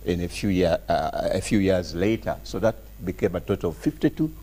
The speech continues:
square miles. A square mile is six hundred and forty acres. That was a lot of land, and that is wealth. So that's where the church wealth and money began. We were free to sell or to lease.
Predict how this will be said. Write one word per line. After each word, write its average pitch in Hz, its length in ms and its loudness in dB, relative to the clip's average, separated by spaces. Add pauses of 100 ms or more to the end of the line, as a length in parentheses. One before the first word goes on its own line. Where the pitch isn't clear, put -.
(280)
square - 420 8
miles. 95 460 2
A 110 140 4
square 190 340 6
mile 175 340 6
is 135 160 0
six - 180 -2
hundred 135 300 8
and 110 200 4
forty 170 280 8
acres. 117 520 -2 (180)
That 214 160 8
was 208 180 2
a 214 60 6
lot 208 160 4
of 180 120 6
land, 196 180 6 (220)
and 101 160 4
that 107 160 0
is 120 140 -2
wealth. 135 380 2 (140)
So - 120 2
that's 170 260 4
where 151 160 6
the 120 100 2
church - 460 2
wealth 113 440 2 (240)
and 139 320 8
money 120 280 6
began. 90 440 -2 (260)
We 139 240 8
were 139 100 6
free 170 280 4
to 151 140 -2
sell 160 500 4
or 110 180 4
to 104 160 0
lease. 135 680 2